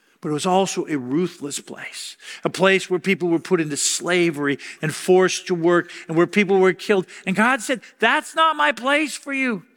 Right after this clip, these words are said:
My place for you is here, in a place of rest,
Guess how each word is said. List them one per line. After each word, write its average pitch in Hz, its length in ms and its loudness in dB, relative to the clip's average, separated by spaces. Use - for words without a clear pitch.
My 196 160 0
place 214 280 -4
for - 200 -10
you 165 180 -6
is - 300 -10
here, 160 380 -16
in 113 80 -20
a 101 60 -18
place 156 320 -6
of 104 180 -14
rest, - 720 -10